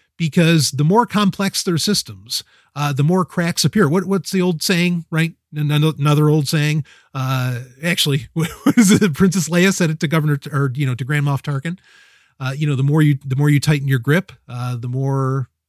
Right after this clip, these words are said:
things slip through your fingers, basically. And I,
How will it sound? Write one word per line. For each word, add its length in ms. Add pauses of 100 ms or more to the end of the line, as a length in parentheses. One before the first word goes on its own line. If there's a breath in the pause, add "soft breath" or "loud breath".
(280)
things 220
slip 200
through 120
your 120
fingers, 380
basically. 560 (1040)
And 480 (1080)
I, 140